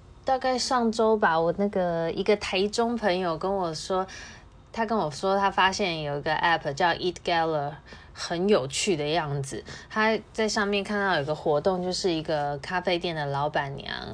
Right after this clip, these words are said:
她约的，就是可以跟你约一对一到他们咖啡厅聊聊天，还可以帮你画自画像，就是很疗愈的一个局。听他讲到这个，就是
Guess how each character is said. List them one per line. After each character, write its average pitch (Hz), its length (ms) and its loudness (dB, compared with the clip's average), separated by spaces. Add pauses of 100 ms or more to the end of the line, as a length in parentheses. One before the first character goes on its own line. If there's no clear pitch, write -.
她 156 220 -4
约 156 320 -2
的， - 160 -10
就 156 140 -12
是 156 120 -8
可 170 140 -10
以 143 80 -6
跟 165 200 -4
你 139 200 -6
约 160 240 0
一 180 160 -6
对 170 220 0
一 165 100 -2
到 170 100 -4
他 165 140 -8
们 151 160 -8
咖 156 240 -6
啡 156 180 -4
厅 156 280 -8
聊 143 140 -2
聊 139 180 -4
天， 165 280 -4 (320)
还 151 200 -6
可 - 120 -8
以 165 120 0
帮 170 240 -6
你 139 120 -8
画 156 300 -4
自 151 240 -4
画 143 280 -2
像， 143 300 -2 (460)
就 220 140 -2
是 233 100 2
很 156 220 2
疗 151 240 4
愈 196 160 4
的 147 140 2
一 143 100 -4
个 165 140 4
局。 - 420 -10 (1080)
听 262 220 -2
他 262 160 4
讲 151 320 -2
到 196 200 6
这 190 200 -2
个， 165 220 0
就 208 160 2
是 175 580 -2